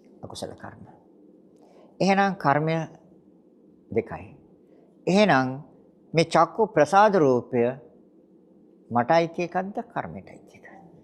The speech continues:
ඒක සම්බන්ධ වෙලා තියෙනවා ශරීරයට. ඇහැ කොහෙද පිහිටලා තියෙන්නේ? ශරීරයට සම්බන්ධයි. ශරීරයට සම්බන්ධ වෙලා තියෙන යම් දෙයක් ඇත්නම්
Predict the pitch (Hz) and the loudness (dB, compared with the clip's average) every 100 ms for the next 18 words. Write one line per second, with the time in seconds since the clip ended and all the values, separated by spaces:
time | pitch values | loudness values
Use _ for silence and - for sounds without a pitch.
0 | _ _ _ - _ _ _ _ _ _ | _ _ _ -20 _ _ _ _ _ _
1 | _ _ _ _ _ _ _ _ _ _ | _ _ _ _ _ _ _ _ _ _
2 | - - - 180 208 196 151 151 180 202 | -20 -8 4 6 6 2 0 2 2 2
3 | 202 208 208 202 208 220 214 - 202 120 | 2 4 4 2 -2 -6 -4 -2 0 0
4 | 92 98 - - - _ _ _ _ _ | -4 -8 -16 -20 -20 _ _ _ _ _
5 | _ 123 120 123 127 123 127 131 143 151 | _ -6 -4 -4 -4 -4 -8 -6 -6 -6
6 | 175 202 269 _ - - 101 98 92 95 | -8 -14 -16 _ -14 -8 -6 -6 -10 -14
7 | - 90 87 87 82 - _ - - - | -16 -14 -14 -16 -18 -20 _ -20 -20 -20
8 | - 151 180 202 214 208 - 135 135 170 | 0 2 2 2 2 0 0 0 2 2
9 | 185 202 202 202 196 202 196 190 127 131 | 0 0 0 0 0 -4 -6 0 2 2
10 | 151 180 175 180 190 185 - 202 208 220 | 0 -2 -2 -6 -8 -8 -10 -8 -6 -4